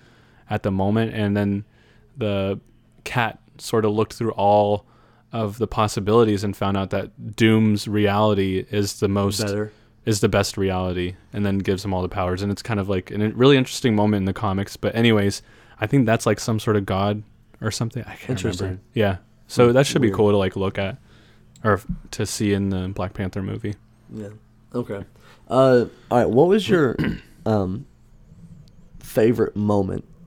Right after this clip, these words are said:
Speaker 2: from all the movies? What do you think?
Speaker 1: From all the movies?
Speaker 2: I'm sorry, not all the movies. From the
Speaker 1: Oh.
Speaker 2: entire movie.
Speaker 1: <laughs>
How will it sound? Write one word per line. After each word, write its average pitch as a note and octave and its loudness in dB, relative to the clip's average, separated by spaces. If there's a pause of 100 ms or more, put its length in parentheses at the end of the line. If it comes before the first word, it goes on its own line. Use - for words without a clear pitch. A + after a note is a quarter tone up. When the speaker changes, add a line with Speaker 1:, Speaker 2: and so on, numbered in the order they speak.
(220)
Speaker 2:
from G#2 -4 (120)
all G#2+ 2
the G2+ -2
movies? G2+ -6 (200)
What A#2+ -6
do A#2 -2
you A2+ -4
think? A2 -8 (1120)
Speaker 1:
From C3 2
all A#2+ 6
the D3 6
movies? B2+ 2
Speaker 2:
I'm D3+ 6
sorry, A#2+ 4
not A#2+ 2
all A2 2
the G2+ -2
movies. G2 -6
From C3 2
the A#2+ 4
Speaker 1:
Oh. G#2 6
Speaker 2:
entire A2+ 2
movie. G2 -2
Speaker 1:
<laughs> G#3+ 4